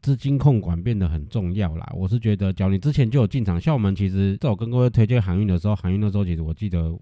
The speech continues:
我买阳明、长荣应该都三十几块吧。那时候其实你买的价格的话，其实就很安全，不管你中间有没有加码，那其实你平均下来的话，那个成本其实很安全。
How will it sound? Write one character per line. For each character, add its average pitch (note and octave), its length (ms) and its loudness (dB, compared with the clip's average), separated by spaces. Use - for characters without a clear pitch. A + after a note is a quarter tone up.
我 F2+ 100 -4
买 D#2+ 320 -2
阳 F2 180 -4
明、 F2 160 -2
长 F2 160 -4
荣 E2+ 100 -2
应 F2 60 -4
该 F#2 80 -4
都 F#2 140 0
三 F2 180 -2
十 E2+ 60 -2
几 - 160 -14
块 - 180 -6
吧。 - 120 -12
那 C3+ 80 0
时 D3+ 60 4
候 E3 60 6
其 C3 160 2
实 B2 80 4
你 B2+ 200 2
买 G#2 200 2
的 F2 120 2
价 A#2 180 -2
格 F#2 100 -4
的 F2+ 60 4
话， G#2+ 100 4
其 F#2 140 -2
实 F2+ 60 0
就 G2 120 4
很 E2 140 -2
安 E2 240 -6
全， - 180 -12
不 A#2+ 60 -14
管 A#2+ 120 0
你 F#2 60 0
中 G2 160 -2
间 G2 120 -2
有 F#2 40 0
没 E2 80 -4
有 E2 140 -2
加 D#2 240 -8
码， D2+ 240 -12
那 A2+ 100 0
其 G2 80 0
实 F#2+ 80 0
你 F#2+ 140 0
平 - 360 -8
均 F#2 200 0
下 G2+ 120 0
来 D#2+ 120 0
的 D#2+ 60 -2
话， F2+ 120 -2
那 F2 80 -2
个 F2+ 100 0
成 E2 220 -6
本 D#2+ 100 -2
其 D#2+ 120 -2
实 D2+ 80 -4
很 D#2+ 140 -6
安 - 220 -12
全。 - 160 -14